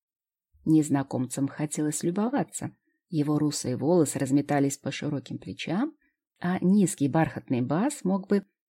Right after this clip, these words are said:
быть невероятно сексуальным, если бы не заплетающийся язык и пошлые замечания, которые громко, не стесняясь, отпускал этот беспринципный тип. "Давайте выпьем, чтобы в этом году нам каждый день было так же весело,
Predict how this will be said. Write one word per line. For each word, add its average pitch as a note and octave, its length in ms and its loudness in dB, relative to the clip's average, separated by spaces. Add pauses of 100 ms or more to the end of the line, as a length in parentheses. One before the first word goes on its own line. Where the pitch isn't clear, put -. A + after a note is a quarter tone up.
быть G#3+ 300 2
невероятно A#3+ 920 6
сексуальным, - 720 -6
если C3 300 -4
бы - 180 -2 (260)
не F3+ 200 6
заплетающийся C3+ 920 4
язык B2 460 0
и A#2+ 80 0
пошлые C#3+ 480 -6
замечания, - 560 -4
которые A#2 380 -4
громко, D3 520 2 (260)
не D#3+ 200 8
стесняясь, D3+ 640 2
отпускал C#3+ 600 0
этот C3 280 -4
беспринципный D3 880 0
тип. - 320 -14 (2000)
"Давайте G3 540 6
выпьем, D#3 360 8
чтобы D#3+ 380 4
в - 20 2
этом F3 320 6
году G3+ 300 8
нам G3+ 260 6
каждый G3+ 540 4
день D#3 340 6
было C#3+ 240 4
так D#3+ 320 0
же C#3 160 -2
весело, C3 480 -2